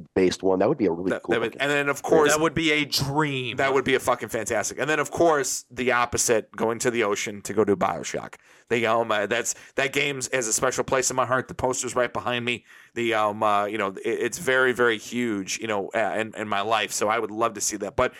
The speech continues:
Speaker 2: when it comes to the whole thing, the whole concept, I thought about that years ago, about separating groups and being like, "All right, only, uh, two people can go this
Speaker 1: You get
Speaker 2: direction and three
Speaker 1: that
Speaker 2: people can go that direction."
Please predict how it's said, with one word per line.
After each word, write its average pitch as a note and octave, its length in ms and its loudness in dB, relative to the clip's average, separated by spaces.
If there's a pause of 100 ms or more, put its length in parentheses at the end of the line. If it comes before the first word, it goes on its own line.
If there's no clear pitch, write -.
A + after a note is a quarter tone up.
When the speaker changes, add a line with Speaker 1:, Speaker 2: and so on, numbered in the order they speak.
(200)
Speaker 2:
when C#3 100 -2
it C3 60 -2
comes F#3 320 2
to D#3 80 4
the C3 160 4
whole C#3 160 6
thing, C3 280 -2
the A#2 60 -2
whole A2+ 140 2
concept, A#2+ 520 -4
I A2 120 2
thought A#2+ 160 2
about G#2 220 -2
that F2+ 200 -2
years G#2+ 240 -4
ago, B2+ 320 2 (320)
about G2+ 320 0
separating A2+ 540 0
groups G#2+ 420 0
and B2 100 -4
being A#2 200 0
like, A2 240 0
"All B2 80 4
right, A#2+ 160 2
only, C#3+ 380 0 (460)
uh, - 120 2 (100)
two E3+ 180 4
people C#3+ 280 0
can C3+ 160 -2
go C3 100 4
this B2 240 2
Speaker 1:
You - 80 6
get B2 60 4
Speaker 2:
direction C#3+ 340 6
and A#2 160 2
three A#2 120 8
Speaker 1:
that G#2 80 4
Speaker 2:
people D#2+ 160 -8 (580)
can A#2+ 80 -12
go A#2 100 2
that G2+ 160 0
direction." - 400 -8